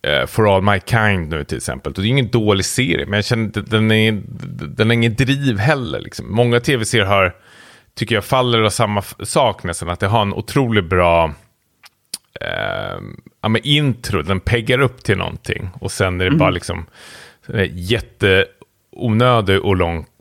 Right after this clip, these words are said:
Speaker 1: eh, alltså karaktärsutvecklingar. Typ slutet av säsong ett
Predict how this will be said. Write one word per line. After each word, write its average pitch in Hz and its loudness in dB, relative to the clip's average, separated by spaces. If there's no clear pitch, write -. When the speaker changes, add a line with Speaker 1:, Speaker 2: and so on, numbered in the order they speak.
Speaker 1:
eh, 55 -4
alltså 87 -2
karaktärsutvecklingar. 104 0
Typ 120 -2
slutet - -2
av 85 2
säsong 80 -2
ett - -8